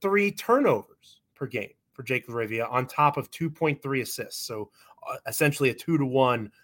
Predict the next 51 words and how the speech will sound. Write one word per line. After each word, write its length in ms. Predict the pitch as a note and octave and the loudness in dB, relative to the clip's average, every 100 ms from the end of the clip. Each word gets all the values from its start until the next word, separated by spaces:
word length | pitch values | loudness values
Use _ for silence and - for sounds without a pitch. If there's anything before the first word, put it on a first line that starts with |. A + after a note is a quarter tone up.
| _ | _
assist 260 | - - B2+ | -8 -6 -6
to 80 | - | -4
turnover 340 | B2+ A#2 G#2 | -2 -2 -2
ratio. 400 | G#2 G#2+ - - _ - | -2 -4 -6 -14 _ -8
Yes, 260 | C#3+ - | -6 -8
Jake 240 | - A#2 A2+ | -6 -6 -4
LaRavia 220 | G#2 G2 | -6 -6
is 160 | F#2+ - | -8 -10
not 100 | F#2 | -6
a 40 | |
point 240 | - F#3 | 0 4
guard, 300 | F#3 G3 F#3+ - - - | 8 8 8 0 -2 4
but 140 | F3+ | 6
he 120 | E3+ | 4
protects 440 | D3+ D3+ E3 D#3 - | -2 2 4 4 0
the 80 | |
ball. 460 | A#2+ B2 B2 A#2+ - _ | 0 6 6 6 0 _
He 160 | _ C#3 | _ -2
is 100 | B2 | 2
able 200 | C3 B2 | 0 0
to 80 | A#2+ | -6
facilitate. 720 | - - A#2+ A2 - A2+ G#2 - _ _ _ | -8 -4 -4 -4 -4 -4 -4 -12 _ _ _
Kenny 160 | D#3 D#3+ | 4 6
Lofton 340 | D3 C#3+ - | 6 4 2
Junior, 600 | B2+ C4+ C#4 F#3+ G3 - _ _ _ | 4 6 8 6 4 -2 _ _ _
for 120 | B2+ | -6
comparison, 420 | - A#2+ A2+ D3 | -4 -4 0 2
and 100 | D#3 | 2
I, 320 | A2 F#2+ F2+ F#2 | 0 -2 -6 -4
I 40 | |
know 200 | F#2+ G#2 | 0 2
he's 160 | D#3+ G3+ | 2 0
a 60 | |
big, 380 | E3 F3+ F3+ F3 | 2 6 6 4
and 100 | C3+ | 0
it's 120 | - | -2
not 120 | B2+ | -4
a 40 | B2+ | -2
strength 220 | - C#3+ | 0 0
of 60 | C3 | 0
his 100 | C3+ | 4
game, 320 | A3 F3+ D3 _ _ _ _ _ G#2 | 6 6 4 _ _ _ _ _ -2
one 360 | A#2+ E3+ A#3 B3 | 4 6 6 2
point 400 | - - G3+ G#3 - | -4 2 4 4 0
eight 220 | E3+ F#3+ | -2 -2
assists 320 | D3+ C#3+ D#3 - | -4 -2 -2 -2
per 160 | D3+ | -4
game 300 | C3+ C3+ C3 | 2 4 4
for 120 | C3 A#2+ | 0 0
Lofton 360 | B2 B2 A#2+ | 0 0 -4
Junior, 400 | A2 B2 A#2+ A2+ | -6 -4 -4 -6